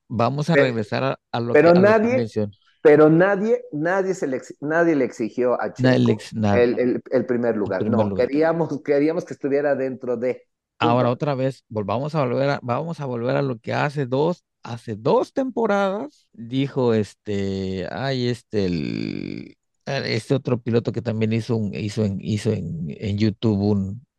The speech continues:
Speaker 1: un, un resumen, ¿no? Él decía, "El problema de Checo es que es muy buena gente. Siendo muy buena gente no vas a ser, no vas a ser campeón del mundo".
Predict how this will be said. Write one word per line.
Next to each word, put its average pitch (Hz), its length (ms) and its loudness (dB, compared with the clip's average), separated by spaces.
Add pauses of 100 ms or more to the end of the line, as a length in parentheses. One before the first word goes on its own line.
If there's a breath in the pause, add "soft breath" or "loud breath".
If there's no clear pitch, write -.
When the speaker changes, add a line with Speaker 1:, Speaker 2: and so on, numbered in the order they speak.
(120)
Speaker 1:
un, 104 240 -6
un 113 140 0
resumen, 104 500 -2
¿no? 190 160 0 (420 loud breath)
Él 143 140 4
decía, 143 420 0 (340)
"El 131 140 -2
problema 160 400 -2
de 156 120 0
Checo - 280 -6
es 165 80 -10
que - 100 -10
es 151 60 -4
muy 160 120 0
buena 156 260 0
gente. 156 320 -4 (180)
Siendo 175 280 2
muy 175 140 4
buena 165 200 4
gente 165 180 2
no 156 120 0
vas 160 140 -2
a 160 60 -4
ser, 156 240 -4
no 160 140 -2
vas 170 120 -2
a 156 40 -10
ser 165 160 -2
campeón 165 340 -4
del 156 140 -2
mundo". 156 340 -4